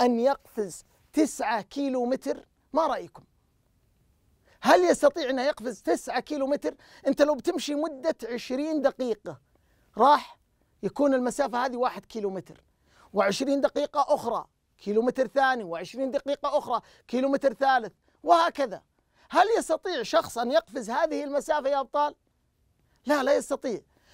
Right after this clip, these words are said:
هذه أو هذه ال-، ال-، ال-، الخيار بعيد جدا، صح؟ غير، غير ممكن. إذن يا أبطال ننظر الآن للإجابة مع بعض. بارك الله فيكم. أفكر، بارك الله فيكم.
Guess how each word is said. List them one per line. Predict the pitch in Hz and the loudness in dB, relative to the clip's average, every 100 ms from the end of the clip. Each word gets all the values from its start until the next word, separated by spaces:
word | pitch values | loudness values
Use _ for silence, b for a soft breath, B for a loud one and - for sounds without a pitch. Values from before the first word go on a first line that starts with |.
| b | b
هذه | - 247 320 285 190 175 165 - - | -2 2 4 4 0 -8 -8 -12 -6
أو | 208 190 | -4 2
هذه | 233 294 233 208 | 4 4 0 -4
ال-، | 185 185 | -4 -4
ال-، | 175 | -4
ال-، | 170 160 165 156 160 | -4 -4 -4 -4 -8
الخيار | 170 247 277 254 269 - _ _ _ _ _ _ _ _ 285 | -8 2 6 8 6 0 _ _ _ _ _ _ _ _ 6
بعيد | 269 359 285 | 8 6 4
جدا، | 359 294 233 175 | -2 -2 -4 -2
صح؟ | 320 294 - _ _ _ - | -2 -2 -6 _ _ _ -4
غير، | 226 359 349 294 269 | 2 4 4 -2 -6
غير | 262 277 311 370 | -6 0 2 2
ممكن. | 349 349 - 175 - b b - | 0 -2 -4 -12 -18 b b 0
إذن | 294 294 | 4 4
يا | 262 233 | 2 0
أبطال | 240 - 262 254 311 - _ _ | -2 0 2 2 0 -6 _ _
ننظر | 196 214 220 - - | -6 -2 4 4 2
الآن | 202 180 190 240 | -6 -6 -4 -4
للإجابة | 240 202 170 180 180 | -6 -8 -4 -4 -4
مع | 180 160 | -6 -4
بعض. | 175 165 | -4 -4
بارك | 151 175 190 277 | -4 -6 -6 -6
الله | 262 | -6
فيكم. | 208 262 - 285 330 _ _ _ _ _ _ _ - | -6 -6 2 2 2 _ _ _ _ _ _ _ -2
أفكر، | 208 254 - 240 | 2 2 4 2
بارك | 214 208 202 202 | 4 0 -2 -6
الله | 185 | -6
فيكم. | 170 233 240 254 277 | -6 -8 -6 -4 -4